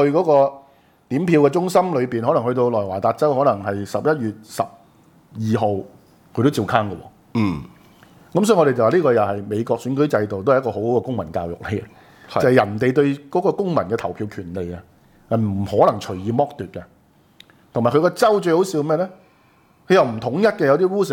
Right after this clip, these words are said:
Speaker 1: and regulation，所以就變咗好多爭拗就係咁。大家唔好諗一定係，即係，
Speaker 2: fraud。
Speaker 1: 做票陰謀，而係個州本身，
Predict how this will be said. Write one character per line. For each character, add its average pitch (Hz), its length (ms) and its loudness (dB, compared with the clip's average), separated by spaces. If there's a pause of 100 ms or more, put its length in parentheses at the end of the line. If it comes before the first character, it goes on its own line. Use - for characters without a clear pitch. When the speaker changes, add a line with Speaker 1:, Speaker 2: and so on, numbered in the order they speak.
Speaker 1:
and 147 100 2
regulation， 156 460 -2
所 196 120 0
以 185 40 4
就 139 140 2
變 131 180 -4
咗 175 40 0
好 170 60 2
多 175 100 0
爭 175 140 2 (160)
拗 101 220 -2
就 101 80 -6
係 92 80 -8
咁。 104 100 -8
大 127 100 0
家 180 80 2
唔 160 40 2 (120)
好 107 60 -6 (160)
諗 151 120 -6
一 - 20 -4 (160)
定 98 120 -10
係， 95 260 -6 (200)
即 165 120 -4
係， 113 180 0 (180)
Speaker 2:
fraud。 117 300 -2 (140)
Speaker 1:
做 110 160 0
票 120 160 0
陰 147 80 4
謀， 127 200 -4 (720)
而 123 60 -2
係 135 80 4
個 175 100 2
州 208 360 2
本 156 220 -6
身， 185 160 0